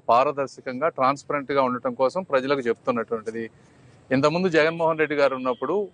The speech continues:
ఇసుక ఏం చేశారు? సెంట్రల్ గవర్నమెంట్ నలభై రీచ్ల్ని మనకి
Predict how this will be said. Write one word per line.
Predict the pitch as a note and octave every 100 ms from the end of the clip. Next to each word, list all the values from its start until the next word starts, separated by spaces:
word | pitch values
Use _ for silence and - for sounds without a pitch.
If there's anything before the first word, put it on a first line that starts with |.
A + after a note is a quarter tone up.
| _ _ _ B2+
ఇసుక | - F3 E3
ఏం | E3
చేశారు? | E3 D3+ D3+ D3+ D3+ D#3 _ _ _ _ _ _ _ _ _ -
సెంట్రల్ | C3+ D#3+ G3 F#3+
గవర్నమెంట్ | F3 D#3+ D#3 C#3+ C#3 F#3+
నలభై | C3+ C3+ C3
రీచ్ల్ని | C3+ D3 - D#3+ D3 C3+
మనకి | B2 A#2